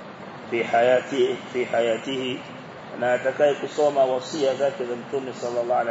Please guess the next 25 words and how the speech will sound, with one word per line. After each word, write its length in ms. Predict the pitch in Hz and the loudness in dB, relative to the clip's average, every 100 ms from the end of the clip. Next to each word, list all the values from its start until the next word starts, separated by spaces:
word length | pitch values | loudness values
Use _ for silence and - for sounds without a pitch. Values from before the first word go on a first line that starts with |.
| 107 | -2
wasallam, 320 | 131 123 117 | -2 0 -2
ambao 200 | 113 117 | -2 -2
kwamba 300 | 113 123 117 | -2 -4 -4
ni 120 | 113 | -4
wasia 500 | 110 - 135 123 120 123 - - - - - | -6 -4 0 2 2 0 -10 -14 -14 -12 -8
zilio 340 | 117 117 120 110 | -4 0 0 2
hal-, 300 | 117 107 101 | 2 0 -4
zilio 320 | 117 123 135 123 | -6 -4 -2 -2
na 100 | 117 | -2
hali 260 | 123 117 | -2 -2
ya 80 | 113 | -2
juu. 240 | 135 127 - - - - - - - - | 0 -2 -4 -8 -14 -14 -16 -16 -12 -6
Almunifa, 540 | 117 120 123 147 139 | -4 -4 -2 -2 0
yani 200 | 131 135 | 2 2
almurtafi'a. 720 | 139 143 151 143 147 127 98 92 - - - - - - 127 | 0 0 0 4 2 2 -2 -4 -10 -12 -14 -14 -14 -12 -8
Almurtafi'a. 680 | 113 123 123 127 135 127 101 101 - - - - - - - | 2 2 6 6 6 4 0 -2 -10 -12 -12 -12 -12 -10 -8
Yani 140 | 104 | -2
wasia 520 | 107 113 - 147 135 131 - - - - | 2 2 4 6 6 4 -2 -8 -8 -4
zilio 400 | 117 120 120 113 113 | 0 2 4 2 -2
na 100 | 123 | -4
cheo 340 | 110 - 143 123 | -2 4 6 6
pia, 280 | - 107 113 | 2 2 4
au 160 | 123 | 4
ziko 320 | 113 113 120 117 135 | 2 -2 -4 -2 0
juu. 180 | 151 | 0